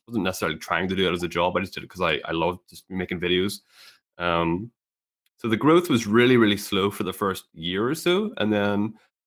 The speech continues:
the end of twenty fourteen, the M C C came out, and I was like, "All right, this is it. Like, this is the, you know, a new, well, new-ish Halo game coming out, so I can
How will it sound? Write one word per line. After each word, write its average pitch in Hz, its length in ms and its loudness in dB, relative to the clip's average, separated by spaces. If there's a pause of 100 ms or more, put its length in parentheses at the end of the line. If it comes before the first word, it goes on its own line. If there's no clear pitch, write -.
the 104 60 -4
end 110 80 2
of 117 60 -2
twenty 113 160 2
fourteen, 98 380 -2
the 90 120 0
M 90 100 -2
C - 140 -10
C 120 200 0
came 127 220 0
out, 117 200 4
and 95 100 0
I 95 60 2
was 95 100 0
like, 85 140 -2
"All 110 60 4
right, 104 120 2
this 101 140 -2
is 90 80 -6
it. 95 160 2
Like, 82 160 -6
this - 260 -8
is 82 60 -18
the, 85 340 -2 (460)
you 98 40 -14
know, 92 160 0
a 95 60 0
new, 104 460 4
well, 82 300 0 (160)
new-ish 165 420 0
Halo 98 200 2
game 101 340 0
coming 104 280 0
out, 104 200 0
so 104 120 -2
I 92 60 2
can 90 380 -4